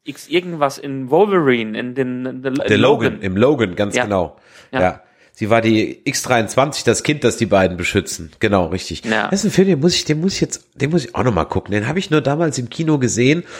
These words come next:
Speaker 2: und war wirklich schwer angetan. Den muss ich mir
Speaker 1: Mhm.
Speaker 2: noch mal, noch mal geben. Und eigentlich ist das ja auch so ein Film, ich glaub, wir haben auch einen Podcast drüber gemacht, wo man halt sagen muss, schau mal, das ist doch ein schönes Beispiel,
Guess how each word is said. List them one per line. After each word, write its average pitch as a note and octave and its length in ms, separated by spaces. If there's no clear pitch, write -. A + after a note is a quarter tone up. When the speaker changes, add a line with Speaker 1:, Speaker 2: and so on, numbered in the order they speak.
Speaker 2:
und A#2+ 200
war B2+ 220
wirklich C#3+ 460
schwer C#3+ 300
angetan. B2+ 680
Den A2+ 140
muss B2+ 120
ich B2+ 80
mir A#2+ 80
Speaker 1:
Mhm. G#2+ 60
Speaker 2:
noch G#2+ 100
mal, G2+ 220
noch A2+ 80
mal A2 100
geben. A2+ 240
Und G#2+ 120
eigentlich F3 480
ist - 120
das C#3+ 160
ja A2+ 140
auch C3 140
so C#3 100
ein A#2+ 100
Film, D3 320
ich - 140
glaub, - 220
wir B2+ 60
haben A#2 100
auch A2 80
einen G2+ 80
Podcast - 440
drüber A2 200
gemacht, G#2+ 320
wo G#2+ 60
man B2+ 140
halt B2 160
sagen B2 240
muss, A#2+ 120
schau E3+ 160
mal, C#3+ 160
das A#2 120
ist - 80
doch A2+ 80
ein G2+ 80
schönes D#3+ 340
Beispiel, C#3 560